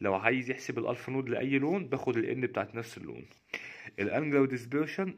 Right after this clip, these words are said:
ليها قانون اللي هي الفا نود بلو ماينس الفا نود ريد، ده المقصود بانجلر ديسبيرشن. وعشان احلها هي ابيكس انجل ان بلو ماينس ان ريد. طيب الالفا نود يلو هي ابيكس انجل في ان يلو ماينس وان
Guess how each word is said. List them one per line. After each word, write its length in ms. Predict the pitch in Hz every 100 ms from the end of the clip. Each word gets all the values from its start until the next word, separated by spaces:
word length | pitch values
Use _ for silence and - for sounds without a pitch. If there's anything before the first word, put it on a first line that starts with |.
| -
ليها 220 | 123 127
قانون 420 | 123 117 127 170
اللي 220 | - 101
هي 240 | 104 117 113
الفا 240 | 127 -
نود 220 | 117 127
بلو 260 | 127 127 165
ماينس 380 | 160 120 113 -
الفا 280 | 117 - 113
نود 200 | 113 101
ريد، 240 | 82 107 -
ده 100 | 117
المقصود 420 | 113 101 - 123
بانجلر 360 | 104 104 110 104
ديسبيرشن. 560 | 98 92 98 85 - -
وعشان 340 | 95 98 -
احلها 600 | - - 104 120 170 202 - - -
هي 300 | 101 101 101
ابيكس 320 | 117 123 -
انجل 360 | - 143 143 151
ان 200 | 127 127
بلو 280 | 120 117 127
ماينس 420 | 117 110 107 -
ان 240 | 113 113
ريد. 280 | 104 78 76 - - - - - - -
طيب 260 | - 101 85 - - -
الالفا 400 | 107 123 165 160
نود 200 | 156 151
يلو 300 | 160 165 170 170 - _
هي 300 | - 110 107
ابيكس 320 | 123 139 139 120
انجل 300 | 131 135 120
في 220 | - 120
ان 140 | 135
يلو 200 | 131 135
ماينس 400 | 127 123 120 -
وان 200 | 147 175